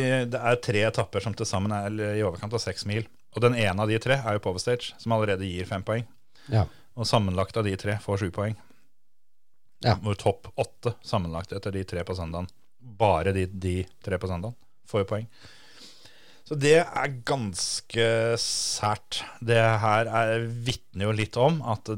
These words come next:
Speaker 1: de innførte de nye poengreglene for sent, sånn at arrangørene har ikke vært klar over det. Så de har ikke rekket å tilpasse seg til å da ha litt mer etapper og litt mer distanse på søndagsbiten av løpet, da.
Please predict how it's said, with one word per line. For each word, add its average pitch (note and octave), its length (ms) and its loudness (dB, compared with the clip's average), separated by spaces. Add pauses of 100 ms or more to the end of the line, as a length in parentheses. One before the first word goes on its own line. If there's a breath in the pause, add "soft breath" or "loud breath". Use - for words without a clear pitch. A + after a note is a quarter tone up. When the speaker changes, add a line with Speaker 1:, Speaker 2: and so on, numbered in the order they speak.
Speaker 1:
de G#2 1040 -2
innførte G2+ 480 -4
de G#2 100 0
nye F2+ 300 -2
poengreglene F2 1080 -4 (680)
for A#2 160 -2
sent, D#3 400 0 (160)
sånn G#2+ 160 -2
at G#2 100 -2
arrangørene F#2+ 540 -2
har F#2+ 100 -6
ikke F#2+ 140 -6
vært F#2 100 -8
klar F2 220 -2
over A#2 100 -2
det. C#3+ 60 -2 (160)
Så - 100 -8
de G2+ 80 -2
har G2+ 140 -2
ikke G#2 160 -2
rekket - 180 -8
å - 60 -6
tilpasse F2+ 420 -8
seg F#2 220 -6
til F#2 100 -4
å F2+ 140 -2 (180)
da F2+ 220 -2
ha F2 240 -8
litt F2+ 100 -8
mer D#2+ 300 -6 (480)
etapper - 480 -6
og F#2 240 -6
litt F#2+ 160 -8
mer F2 160 -4
distanse F2+ 480 -8
på F#2 160 -6
søndagsbiten F#2+ 1040 -8
av F#2 80 -4
løpet, A#2 240 -8
da. - 1120 -20